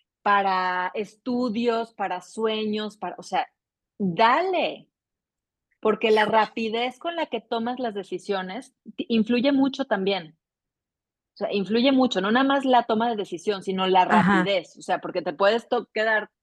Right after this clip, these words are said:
Speaker 1: tomando una decisión durante cinco años
Speaker 2: Ujú,
Speaker 1: y
Speaker 2: ujú.
Speaker 1: luego, pues, pues, es-, pues, ya perdiste cinco años de tu vida en
Speaker 2: Ya,
Speaker 1: algo que no
Speaker 2: sí,
Speaker 1: querías.
Speaker 2: exacto. Sí, sí, sí, como en un limbo ahí, ¿no?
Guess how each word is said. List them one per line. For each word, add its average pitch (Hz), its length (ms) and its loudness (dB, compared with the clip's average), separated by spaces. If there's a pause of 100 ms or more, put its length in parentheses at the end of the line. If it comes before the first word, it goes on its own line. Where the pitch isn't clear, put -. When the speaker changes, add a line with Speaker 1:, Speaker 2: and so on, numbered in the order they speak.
Speaker 1:
tomando 180 360 -8
una 196 120 -4
decisión 185 460 -4
durante 160 340 -4
cinco 185 400 0
años 190 640 -2
Speaker 2:
Ujú, 254 240 4
Speaker 1:
y 247 280 6
Speaker 2:
ujú. - 20 8
Speaker 1:
luego, 190 380 6
pues, 185 460 -2
pues, 175 200 -8
es-, 160 180 -20
pues, 175 160 -2
ya 180 260 -2
perdiste 240 480 -2
cinco 269 260 -4
años 269 180 -4
de 262 100 0
tu 240 120 -4
vida 214 180 2
en 240 80 0
Speaker 2:
Ya, 208 80 8
Speaker 1:
algo 247 160 0
que 226 80 -10
no 185 120 -12
Speaker 2:
sí, - 60 -8
Speaker 1:
querías. 254 280 4
Speaker 2:
exacto. 185 520 0
Sí, 180 240 2
sí, 165 140 0
sí, - 100 -8
como 208 160 6
en 214 100 6
un 226 100 8
limbo 240 340 8
ahí, 180 220 4
¿no? 143 340 0